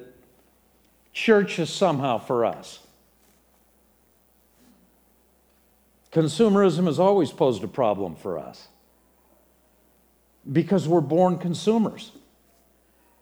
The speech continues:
And there's nothing wrong with admitting that because God created you to be a consumer.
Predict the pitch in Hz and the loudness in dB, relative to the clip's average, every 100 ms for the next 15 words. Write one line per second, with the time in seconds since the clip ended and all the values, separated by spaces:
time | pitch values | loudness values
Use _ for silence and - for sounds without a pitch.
0 | - 147 165 156 208 226 214 175 208 208 | -4 2 2 4 2 2 2 4 2 0
1 | 160 170 135 131 143 170 240 160 131 185 | -2 -4 -6 -4 2 4 4 4 2 0
2 | 170 139 170 147 180 190 - - 180 175 | -2 0 0 2 2 2 -4 -2 2 4
3 | 185 240 202 107 131 139 170 - - - | 4 4 0 0 0 0 -2 -8 -20 0
4 | 196 143 147 214 196 196 196 214 - 285 | 0 2 4 6 6 4 2 -2 0 2
5 | 285 233 92 | 2 2 -2